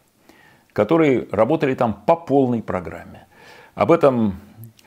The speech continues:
вслух, естественно, не рассказывалось, но количество зэков в стране ещё было вполне достаточное, чтобы бить рекорды олимпийских строек.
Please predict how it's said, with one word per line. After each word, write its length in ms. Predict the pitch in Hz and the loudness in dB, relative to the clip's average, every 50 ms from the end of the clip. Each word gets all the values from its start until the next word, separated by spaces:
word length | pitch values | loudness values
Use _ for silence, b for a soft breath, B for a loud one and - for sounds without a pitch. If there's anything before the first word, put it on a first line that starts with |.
| B B | B B
вслух, 320 | - - - 147 131 - | -6 0 2 2 2 0
естественно, 500 | - 110 92 - - 123 120 - - 95 | -2 -6 -4 0 0 -2 -2 -2 -6 -2
не 140 | 95 104 104 | -2 0 0
рассказывалось, 720 | 95 - - - - 202 202 202 185 160 160 151 - - - b b b b b b b b b _ | -2 -4 -8 0 2 2 2 2 0 -4 -4 -6 -10 -14 -20 b b b b b b b b b _
но 100 | 110 107 | -4 0
количество 460 | - 135 131 117 - - - 104 104 | 2 2 0 0 -4 -8 -6 -6 -6
зэков 340 | 95 92 156 175 - - 139 | 0 0 0 0 0 -4 -6
в 40 | - | -6
стране 340 | - - 135 135 127 120 101 | -4 -2 -2 -2 0 -4 -4
ещё 220 | 95 - - 104 | -6 -6 -8 -6
было 140 | 90 92 87 | -4 -4 -6
вполне 400 | - - - 90 95 104 120 135 | -6 -4 -4 -4 -2 -2 -2 0
достаточное, 720 | 117 107 - - 107 107 - 104 - - - 98 95 92 | -2 -2 -2 -2 -4 -2 -2 -8 -12 -8 -8 -6 -6 -8
чтобы 340 | 90 - - - 95 98 95 | -8 -10 -14 -10 -8 -8 -8
бить 260 | 95 95 110 107 - | -6 -6 -8 -8 -6
рекорды 400 | - 98 - - 107 104 104 104 | -10 -10 -4 -4 -6 -2 -2 -4
олимпийских 520 | 101 98 95 95 - 101 101 - - 107 - | -4 -4 -6 -8 -8 -10 -8 -6 -8 -10 -8
строек. 440 | - - 95 87 - - - - | -8 -10 -10 -10 -12 -14 -20 -20